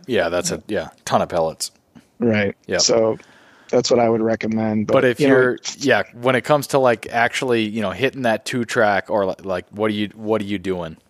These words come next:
Speaker 2: I'm just walking, picking a side,
Speaker 1: Yep.
Speaker 2: and, um, I'm looking for, um, you know, the cover is not gonna be,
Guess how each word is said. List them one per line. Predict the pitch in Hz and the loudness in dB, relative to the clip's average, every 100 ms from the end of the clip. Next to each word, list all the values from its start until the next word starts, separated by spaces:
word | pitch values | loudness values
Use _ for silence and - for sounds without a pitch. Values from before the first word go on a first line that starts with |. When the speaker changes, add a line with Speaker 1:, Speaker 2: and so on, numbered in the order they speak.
| _ | _
Speaker 2:
I'm | 143 151 | -2 0
just | 151 | 0
walking, | 131 127 143 151 135 | 2 2 2 0 0
picking | 147 135 135 | 0 0 0
a | |
side, | 120 127 120 135 120 - | 2 2 4 2 0 -6
Speaker 1:
Yep. | 104 135 | -6 -2
Speaker 2:
and, | 123 120 | 0 0
um, | 113 110 107 110 | 0 -2 -4 -4
I'm | 135 | -2
looking | 131 131 131 120 | 0 0 0 -2
for, | - 117 120 120 117 117 120 _ _ | -2 0 2 2 2 -2 -4 _ _
um, | 165 117 110 107 110 - - | -6 -4 -2 -4 -6 -10 -4
you | |
know, | 135 123 | 0 0
the | |
cover | - 185 180 156 135 | 0 0 2 4 4
is | 131 | 2
not | 139 131 | 0 0
gonna | 139 123 | 0 0
be, | 113 123 123 117 | 2 2 2 0